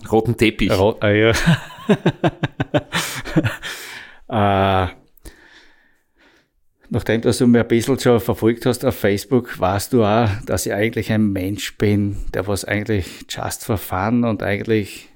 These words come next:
Speaker 2: ich bin absolut nicht so wie du, das, was da extrem vorausplant oder irgendwas.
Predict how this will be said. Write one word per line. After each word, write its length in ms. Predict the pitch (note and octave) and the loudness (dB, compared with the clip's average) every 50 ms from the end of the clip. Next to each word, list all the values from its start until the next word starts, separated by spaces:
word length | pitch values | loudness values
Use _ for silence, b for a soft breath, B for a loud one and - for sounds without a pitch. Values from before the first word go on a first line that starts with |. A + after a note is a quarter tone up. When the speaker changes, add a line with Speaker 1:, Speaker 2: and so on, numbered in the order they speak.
| - - - _ b b b b b b b b b b b b b b b b b b _ | -20 -20 -20 _ b b b b b b b b b b b b b b b b b b _
Speaker 2:
ich 140 | _ - G2 | _ -12 -4
bin 160 | - G#2 F#2 | -2 -2 -2
absolut 500 | F2+ F2+ - - - G#2 F#2+ F#2 F#2+ - | -2 -2 -4 -2 0 0 0 0 0 -2
nicht 160 | - G2+ F2+ - | -4 -4 -4 -4
so 180 | - G2+ F#2 | -4 -4 -4
wie 100 | F#2+ F2+ | -4 -2
du, 240 | - F#2+ F#2+ G2 G#2 | 0 0 0 0 0
das, 360 | - G#2+ G2+ F#2 - - - | 0 0 0 0 -2 -4 -4
was 180 | - G2+ F#2 - | -4 -4 -4 -2
da 360 | - G2+ G2 G2 G#2 F#2+ F#2+ | -2 -2 0 0 -2 -4 -8
extrem 680 | - - G2 - - - - - F2+ D#2 F#2+ G#2+ G#2+ G2+ | -8 -10 -10 -10 -10 -12 -10 -6 -4 -2 -2 -2 -2 -4
vorausplant 960 | - - G2+ F2+ F2+ E2+ F2 G#2+ G#2 - - - - G2+ G2 G2+ A2+ A2+ - | -2 -2 -2 -2 -2 -2 -2 -2 -2 -2 -4 -6 -4 -2 -2 -2 -2 -2 -4
oder 140 | G#2+ G2+ A2 | -2 -2 -2
irgendwas. 440 | G2+ A#2+ A#2 A2 G2 - - - | -2 -2 -2 -2 -2 -4 -6 -10